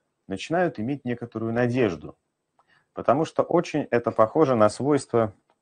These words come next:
логарифм по основанию а числа b меняет местами, э, показатели основания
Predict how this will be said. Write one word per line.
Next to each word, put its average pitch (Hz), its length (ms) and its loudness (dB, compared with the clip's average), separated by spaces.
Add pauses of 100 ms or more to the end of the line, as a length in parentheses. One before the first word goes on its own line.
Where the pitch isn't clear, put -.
(220)
логарифм 101 640 0
по 92 120 2
основанию 92 840 -2
а 80 240 0
числа 87 420 -12
b 165 340 0 (1000)
меняет 127 680 0
местами, 80 600 -4 (400)
э, 76 60 -20 (1120)
показатели 95 580 0
основания 175 600 -4